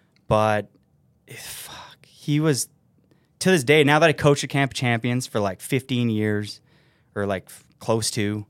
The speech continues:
um, I'm older, I ride with kids. I go back and I hold a, a snowboard contest, actually, back in Winnipeg called King of the Hill. If you're from Winnipeg, come to King of the Hill this year. It's gonna be sick. I'll give you a bunch of prizes. Um, and, t-, yeah, like,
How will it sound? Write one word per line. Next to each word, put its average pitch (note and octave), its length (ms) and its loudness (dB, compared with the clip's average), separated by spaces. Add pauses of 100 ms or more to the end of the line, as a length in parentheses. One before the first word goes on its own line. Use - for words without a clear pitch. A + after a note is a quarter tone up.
(460)
um, F#2+ 680 -6 (220)
I'm A2+ 160 -2
older, A#2 340 2
I G#2 80 0
ride G#2+ 280 0
with G#2+ 160 -10
kids. A2+ 280 -2
I G#2+ 200 -4
go A2+ 160 0
back A2 320 0
and A2 100 -4
I G#2+ 60 -2
hold G#2+ 260 -4
a, G2 240 -2
a A2+ 60 -10
snowboard A2 440 -2
contest, G#2+ 460 -2
actually, G2+ 360 -4
back G2+ 280 -4
in G#2+ 80 -4
Winnipeg G#2 480 -4
called G2+ 240 -6
King A2+ 140 -2
of A2 60 -2
the G#2+ 60 -4
Hill. A2 300 0 (400)
If - 60 -20
you're C#3 100 6
from E3 180 4
Winnipeg, F3 420 4
come D3+ 180 4
to C#3 60 -6
King D#3+ 200 4
of D#3+ 40 4
the D#3+ 60 4
Hill E3+ 160 6
this D#3+ 140 0
year. D3+ 180 4
It's D#3 140 -2
gonna C#3+ 120 0
be D3+ 80 0
sick. D#3 320 -2
I'll C3+ 60 -6
give C3 140 -2
you C3+ 60 -2
a - 20 -4
bunch C3+ 160 -4
of - 40 -20
prizes. C3+ 560 0
Um, B2 520 2 (800)
and, B2+ 560 0 (840)
t-, - 180 -14
yeah, B2+ 260 2
like, F2+ 280 -14